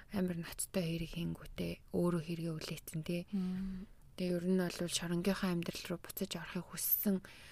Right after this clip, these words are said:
Speaker 1: байх гэсэн нэг тийм, а, юунууд байд юм бэлээ. Одоо таамаглал гэх юм уу, тий. Тэгээ яг уу бас хүмүүс одоо мэрэгчлэтнүүдээс, э, хэлэхдээ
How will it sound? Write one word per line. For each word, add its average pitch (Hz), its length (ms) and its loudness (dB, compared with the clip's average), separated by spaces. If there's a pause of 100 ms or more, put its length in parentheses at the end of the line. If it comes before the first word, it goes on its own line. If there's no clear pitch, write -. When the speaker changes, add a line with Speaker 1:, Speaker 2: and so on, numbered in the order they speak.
(160)
Speaker 1:
байх - 400 4
гэсэн - 320 0
нэг 170 200 -4
тийм, 175 200 2 (480)
а, 180 320 -4
юунууд 175 400 -2
байд - 240 -4
юм 175 160 -2
бэлээ. 233 280 -2 (200)
Одоо - 200 -10
таамаглал - 760 -2
гэх - 160 -6
юм 180 160 0
уу, 190 80 -4
тий. 208 240 -4 (160)
Тэгээ 220 160 12
яг 214 160 8
уу 202 320 12
бас - 560 4
хүмүүс 214 480 10
одоо 190 400 6
мэрэгчлэтнүүдээс, 190 1000 4 (100)
э, 180 320 2
хэлэхдээ - 600 2